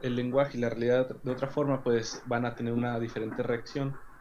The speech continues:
a los diferentes estímulos, de que ya mencionabas de que auditiva, visual, de, eh, el apetito selectivo y así. Eh, cuando estaba leyendo lo de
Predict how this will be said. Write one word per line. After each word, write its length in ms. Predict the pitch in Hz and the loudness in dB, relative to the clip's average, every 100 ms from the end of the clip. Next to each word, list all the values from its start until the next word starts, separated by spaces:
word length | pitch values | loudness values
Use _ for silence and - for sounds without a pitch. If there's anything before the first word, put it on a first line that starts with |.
| - - | -10 -6
a 480 | 117 113 110 104 104 107 | 0 2 2 0 -2 -2
los 120 | 113 | -2
diferentes 340 | 107 113 120 | 0 0 0
estímulos, 460 | 123 - 139 127 117 | -4 0 2 2 2
de 120 | 110 | 0
que 400 | 107 107 101 101 - - - - | 0 0 0 -2 -8 -14 -10 0
ya 160 | 113 | 2
mencionabas 460 | 117 117 113 110 113 | 2 0 0 0 0
de 100 | 107 | 2
que 120 | 110 | 2
auditiva, 540 | 107 107 101 120 117 | 2 2 -2 2 4
visual, 680 | 113 110 104 113 110 110 110 - - - - - - - | 4 0 0 2 2 0 -4 -14 -10 -8 -8 -10 -14 -4
de, 420 | 110 107 104 101 - - 110 113 - | 0 0 -2 -6 -12 -8 -6 -4 -2
eh, 560 | 113 110 107 101 104 - 120 | 0 0 -2 -4 -6 -6 -2
el 120 | 117 | 2
apetito 400 | 110 104 110 117 | 0 -2 -4 -2
selectivo 500 | 110 113 104 123 117 | 0 0 -2 0 0
y 60 | 113 | 0
así. 280 | 110 120 120 - - - - | 0 -4 -6 -12 -12 -10 -6
Eh, 460 | 143 127 123 120 117 | -2 0 0 -2 -2
cuando 200 | 131 127 | 0 0
estaba 220 | 117 139 | 4 4
leyendo 300 | 147 156 160 | 6 4 2
lo 160 | 156 151 | 4 4
de 400 | 147 147 147 - | 2 0 0 -2